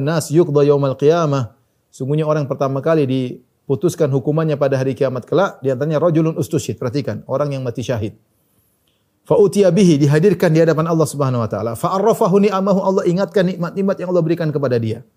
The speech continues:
Kita sudah bilang, toh, yang di, di, di antaranya yang dihisab adalah nikmat-nikmat. Allah sebutkan, ya. Ini nikmat-nikmatmu. Allah ingatkan dia kembali. Namanya orang yang mati syahid berarti dia pejuang.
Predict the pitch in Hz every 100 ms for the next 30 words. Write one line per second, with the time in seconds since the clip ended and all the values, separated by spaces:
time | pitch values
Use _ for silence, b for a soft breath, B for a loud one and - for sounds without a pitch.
0 | _ _ _ _ _ _ _ - 143 123
1 | - _ - 123 131 117 - 131 120 117
2 | - 135 - 135 139 123 139 139 127 117
3 | 113 131 131 131 123 123 113 123 107 -
4 | - - 135 - 143 139 107 - 110 -
5 | _ _ - 131 139 113 127 131 113 123
6 | 160 160 - - 147 160 165 160 160 151
7 | 139 139 117 98 - _ _ 127 143 147
8 | 165 151 135 123 123 127 113 151 147 127
9 | 139 143 139 113 147 127